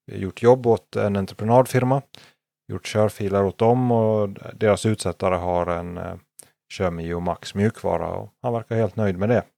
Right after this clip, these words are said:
Så jag har varit lite nyfiken på det. Jag har ju nämnt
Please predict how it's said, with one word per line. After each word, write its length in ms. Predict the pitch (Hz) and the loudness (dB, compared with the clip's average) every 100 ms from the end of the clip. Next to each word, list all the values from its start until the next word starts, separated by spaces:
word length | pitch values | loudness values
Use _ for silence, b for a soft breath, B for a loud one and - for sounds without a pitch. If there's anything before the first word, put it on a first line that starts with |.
| _ _ - | _ _ -12
Så 140 | 101 | -6
jag 300 | 98 95 92 | -4 -4 -4
har 60 | 95 | -4
varit 220 | 95 104 | -4 -4
lite 200 | 104 110 | -4 0
nyfiken 480 | 127 123 120 123 117 | 0 0 -6 -6 -2
på 80 | |
det. 280 | 117 117 123 - _ _ _ _ - | 0 0 0 -6 _ _ _ _ -6
Jag 100 | 101 | -4
har 80 | |
ju 160 | 101 107 _ _ _ _ - | -2 -4 _ _ _ _ -8
nämnt 640 | 110 113 101 87 - - | 0 2 0 -4 -14 -20